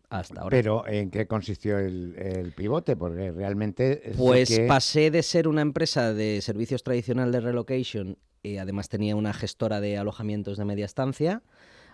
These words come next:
Speaker 1: a digitalizar todos los procesos, a
Speaker 2: Correcto.
Speaker 1: crear el ecosistema digital que tenemos en Lodgering ahora y a aportar toda la experiencia de procesos y de, y de trabajo que había tenido en mis anteriores emprendimientos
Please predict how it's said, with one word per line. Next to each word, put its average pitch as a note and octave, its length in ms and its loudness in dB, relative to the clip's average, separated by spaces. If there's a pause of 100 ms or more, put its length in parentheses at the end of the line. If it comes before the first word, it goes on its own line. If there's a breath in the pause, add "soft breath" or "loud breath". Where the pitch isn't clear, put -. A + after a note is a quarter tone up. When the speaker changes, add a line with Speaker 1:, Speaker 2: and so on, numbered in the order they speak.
(120)
Speaker 1:
a G#2 240 0
digitalizar G#2+ 680 -2
todos A#2 300 0
los A#2 180 -4
procesos, D3+ 880 -6
a F#2 120 -6
Speaker 2:
Correcto. F2+ 100 -6
Speaker 1:
crear G#2 240 -2
el G#2 140 0
ecosistema G2 540 -6
digital G#2+ 380 -8
que G2 100 -8
tenemos G#2 340 -6
en G#2 100 -4
Lodgering G2+ 400 -4
ahora C3 380 0 (440 loud breath)
y A2 120 -2
a G#2+ 60 4
aportar G2 420 0
toda G#2+ 200 0
la G#2+ 80 2
experiencia A2 680 0
de F#2+ 100 -6
procesos F#2+ 680 -8
y F#2 80 -4
de, F2 580 -6
y G2 140 -10
de F2+ 140 -10
trabajo F#2+ 500 -6 (140)
que - 80 -12
había F#2+ 100 -6
tenido F#2+ 300 -6
en F#2 160 -6
mis F2+ 180 -10
anteriores F2+ 380 -8
emprendimientos G#2 640 -4